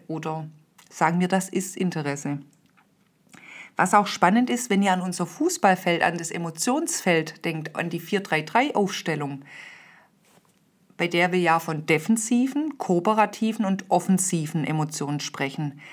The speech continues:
Da ist Interesse kooperativ, das heißt sich öffnend für Neues, aber auch miteinander verbindend, also offen sein. Und in diesem Feld, im kooperativen Emotionsspielfeld,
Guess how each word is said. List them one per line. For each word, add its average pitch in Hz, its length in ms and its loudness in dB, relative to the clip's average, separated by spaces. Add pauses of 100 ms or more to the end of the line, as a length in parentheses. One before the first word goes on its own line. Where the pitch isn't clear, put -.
(340)
Da 180 220 8
ist - 380 -2
Interesse 165 720 0 (260)
kooperativ, 165 800 0
das 160 200 -4
heißt 175 300 2
sich - 260 -6
öffnend 233 520 0
für 170 120 -6
Neues, 165 520 0
aber 180 240 4
auch 180 160 4
miteinander 185 520 0
verbindend, 165 840 -2 (560)
also - 300 -2 (320)
offen 190 280 2
sein. 127 480 -4 (640)
Und 180 460 2 (1500)
in 180 180 0
diesem 277 340 4
Feld, 226 320 2
im 196 140 2
kooperativen 240 880 2
Emotionsspielfeld, 170 1400 -2